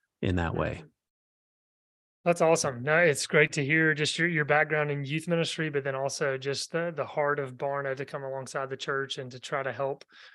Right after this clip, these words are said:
Speaker 2: uh, the church faithfully, um, disciple others. And so, you know, to our listeners, what we're talking about, a new,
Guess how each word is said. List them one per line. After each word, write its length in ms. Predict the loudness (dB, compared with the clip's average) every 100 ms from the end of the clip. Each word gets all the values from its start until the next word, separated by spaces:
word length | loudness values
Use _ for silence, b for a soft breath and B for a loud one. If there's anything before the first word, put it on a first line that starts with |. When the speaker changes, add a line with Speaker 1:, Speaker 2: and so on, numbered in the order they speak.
| b
Speaker 2:
uh, 140 | -6 -6
the 100 | -2
church 320 | 0 0 -4
faithfully, 840 | -2 0 0 -4 -6 -4 -4 -8 -12
um, 380 | -12 -12 -12 -14
disciple 460 | -10 -6 -4 -4 -6
others. 560 | -6 -8 -10 -10 -12 -12
And 180 | -14 -10
so, 360 | 0 4 4 2 B B B B B
you 60 | -6
know, 40 |
to 140 | 4 8
our 120 | 8
listeners, 400 | 6 4 0 0
what 140 | -2
we're 120 | -2
talking 400 | 0 0 0 -2
about, 280 | -2 0 0
a 140 | -2 -4
new, 580 | -4 -4 -2 -2 -2